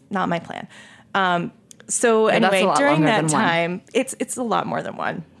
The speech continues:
Speaker 1: Uh, during that time, my husband was also working for a startup. Uh, then my boyfriend, we met on Match dot com while I was <laughs> working in the tech company. And, uh, he had to travel a lot for work. Uh, so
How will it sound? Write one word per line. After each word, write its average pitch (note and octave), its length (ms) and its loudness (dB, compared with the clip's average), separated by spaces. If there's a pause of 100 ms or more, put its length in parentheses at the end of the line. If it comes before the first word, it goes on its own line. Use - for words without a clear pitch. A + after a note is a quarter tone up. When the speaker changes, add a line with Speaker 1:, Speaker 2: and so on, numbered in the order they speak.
(800)
Speaker 1:
Uh, G3+ 240 2
during A3+ 280 2
that G3+ 180 0
time, F#3 360 -2
my F3+ 120 0
husband F#3+ 320 -4
was F3 120 -4
also - 280 -4
working E3+ 300 -4
for E3 140 -6
a D#3+ 60 -4
startup. E3 500 -4 (360)
Uh, E3 240 -2
then E3+ 220 0
my E3+ 100 0
boyfriend, D3+ 640 -6
we E3 100 -4
met - 180 -6
on D3+ 100 -6
Match - 220 -8
dot E2 140 -8
com - 240 -8
while - 140 -10
I E2 100 -6
was - 320 -8 (100)
<laughs> - 120 -18
working F#3+ 400 -2
in A#3+ 120 4
the C4+ 60 2
tech - 320 -4
company. F3 440 -4 (420)
And, G3+ 640 2
uh, F3+ 380 0
he A#3 160 -2
had C4 120 2
to A3 80 0
travel E3 400 -2
a D#3 40 0
lot G#2+ 180 0
for - 140 -8
work. - 340 -10 (140)
Uh, E3+ 300 -6
so E3 380 -2